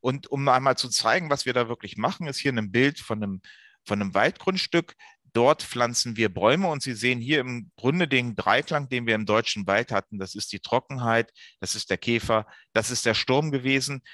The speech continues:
Fichtenwälder, die da ursprünglich nicht hingehören, sind dann tatsächlich vertrocknet beziehungsweise dann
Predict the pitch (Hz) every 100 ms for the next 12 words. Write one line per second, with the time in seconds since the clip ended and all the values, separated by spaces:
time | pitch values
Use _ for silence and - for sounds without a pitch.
0 | - - - 175 - 135 123 123 123 117
1 | 113 107 101 95 120 - 107 101 113 104
2 | 117 104 104 104 104 - - _ - 117
3 | 113 107 101 - 95 107 - - 120 -
4 | 113 107 - - _ - 95 117 107 95
5 | 101 104 104 101 104 104